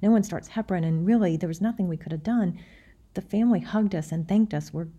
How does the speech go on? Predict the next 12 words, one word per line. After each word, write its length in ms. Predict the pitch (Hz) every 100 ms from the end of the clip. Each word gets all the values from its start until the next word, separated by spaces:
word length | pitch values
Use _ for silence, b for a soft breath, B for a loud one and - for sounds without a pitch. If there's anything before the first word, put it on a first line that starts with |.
| _
good 200 | 214 202
doctors, 600 | 175 185 214 131 147 -
right? 260 | 156 196 233 190
I 60 |
mean, 200 | 175 175
really, 400 | 175 214 156 156 - - _
we 120 | - 190
did 340 | 208 175 156 -
all 320 | 175 165 156 -
we 120 | 160
could 300 | 160 143 -
do. 340 | 185 156 143